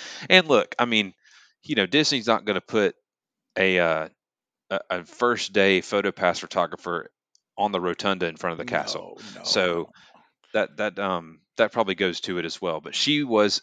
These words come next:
Speaker 1: excellent, just worth mentioning again because she was great.
Speaker 2: And
Speaker 1: So
Speaker 2: it was probably hot too, right?
Speaker 1: Oh, it
Speaker 2: So
Speaker 1: was
Speaker 2: there, she's,
Speaker 1: blazing.
Speaker 2: she's sitting there in a hot sun all day taking pictures. It's gotta be tough.
Speaker 1: Oh, yeah,
Speaker 2: They
Speaker 1: it
Speaker 2: didn't,
Speaker 1: was,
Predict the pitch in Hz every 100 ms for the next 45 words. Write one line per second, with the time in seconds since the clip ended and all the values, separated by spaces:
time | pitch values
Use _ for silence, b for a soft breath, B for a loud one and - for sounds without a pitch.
0 | - 95 - 92 87 - 87 - 95 95
1 | 107 - 98 - 92 87 85 87 80 78
2 | - 85 - 87 80 - - - _ -
3 | 202 175 143 277 294 123 - 170 - -
4 | 170 117 139 180 _ - 131 127 143 180
5 | 107 120 127 95 - 208 - 220 220 190
6 | 165 190 - 196 170 160 143 160 151 151
7 | 123 165 - - - - 160 - - -
8 | - - _ - 120 90 101 208